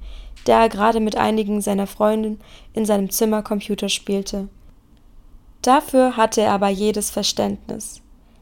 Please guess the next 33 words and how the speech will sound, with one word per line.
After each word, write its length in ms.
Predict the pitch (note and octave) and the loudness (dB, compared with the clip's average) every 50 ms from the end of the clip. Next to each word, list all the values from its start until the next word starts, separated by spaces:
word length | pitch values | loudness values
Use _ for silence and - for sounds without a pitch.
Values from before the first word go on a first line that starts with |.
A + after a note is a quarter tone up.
| - - - _ - | -20 -20 -20 _ -4
Markus 400 | - A#3 A#3+ B3+ B3+ C#4 C4 - | 0 2 2 2 2 0 0 0
erzählte 460 | B3 A3 - - A3+ A3 A3+ A3+ - | 0 -2 0 2 2 2 2 2 0
ihnen 220 | A#3+ A3+ G#3 G#3 G3+ | -2 0 0 0 0
seine 260 | G3 G#3 G#3 G#3 G#3 | 0 -2 -2 -2 -2
Geschichte, 560 | A3 A3 - - A3+ G#3 - - - - - - _ _ - - - - _ _ - _ | 0 0 0 -2 -2 -6 -8 -8 -10 -12 -12 -12 _ _ -20 -20 -20 -20 _ _ -14 _
wie 80 | - A3 | 0 2
er 100 | A3 A3 | 2 2
Kate 300 | A3 - B3 B3 B3 B3 | 2 2 4 4 4 4
traf, 480 | - - - G3 F#3+ F#3+ - - - - - - - - _ _ - - - - - | 0 -4 -4 -4 -4 -4 -8 -14 -20 -20 -20 -20 -20 -20 _ _ -20 -20 -20 -20 -8
von 220 | - - A#3 - | 0 2 2 2
Anfang 540 | - - A#3+ C4 C4+ - - B3+ A#3+ A#3+ A3+ | 4 2 2 2 0 0 0 0 0 0 -2
bis 180 | A#3 A3+ - | -4 -4 -4
zum 140 | - - G#3+ | -4 -4 -4
Ende. 400 | - - G3 G3 F#3+ G3 F#3+ G3+ - - - - - - - - - - - - - - | -2 -2 -2 -2 -2 -4 -6 -8 -12 -18 -20 -20 -20 -20 -20 -20 -20 -20 -20 -20 -20 -6
Alle 320 | - A#3 A#3+ A#3+ A#3+ A#3 | 0 2 4 4 4 2
freuten 480 | A3+ - - G#3+ G#3 G#3 G#3 G#3 G#3+ G3 | 0 -2 2 4 4 4 4 0 -4 -4
sich 260 | G3 G3+ G3 - - | -4 -4 -6 -4 -4
mit 300 | G3+ G3 G3 G3 - - | -4 -4 -4 -4 -8 -8
ihm. 260 | G3 F#3+ F#3+ G3 G3 - - - - - - - - - - - - - _ - | -8 -6 -8 -10 -12 -16 -20 -20 -20 -20 -20 -20 -20 -20 -20 -20 -20 -20 _ -2
Als 240 | - A3 A#3 A#3 - | 2 2 2 4 2
er 60 | A#3 | 2
mit 140 | A3+ A3+ A3 | 0 2 0
dem 140 | A3+ G#3+ G3+ | 0 -2 -2
traurigen 520 | - - A3+ A#3+ B3+ B3 A#3 G#3 G#3 G3+ | -4 2 4 4 4 4 2 0 -2 -4
Teil 220 | - - G3 G3 | -4 -6 -6 -6
begann, 460 | G3 G3+ G3 - G#3 G3+ G#3 A#3 A#3+ - - - - - - - - - | -4 -4 -4 -2 -4 -4 -4 -8 -10 -14 -18 -20 -20 -20 -20 -20 -10 -6
dass 220 | A#3+ A3 - - | -4 -4 -4 -4
Kate 360 | - A3 A#3 B3 B3 B3 - - | -2 2 2 4 2 2 0 -4
und 100 | G#3+ G3+ | -4 0
seine 240 | G#3 G#3 G3+ G#3 | 0 0 0 0
Mutter 320 | G#3 G#3 A#3 A#3+ - - A3 | 0 0 -2 -2 -2 -2 0
alleine 520 | A3+ G#3 G#3 G#3 A3+ B3 B3+ A#3 G#3+ G3+ | 0 2 2 2 2 2 2 0 0 -2
waren 280 | G3+ G3 G3 G3 G3+ | -2 -4 -4 -6 -8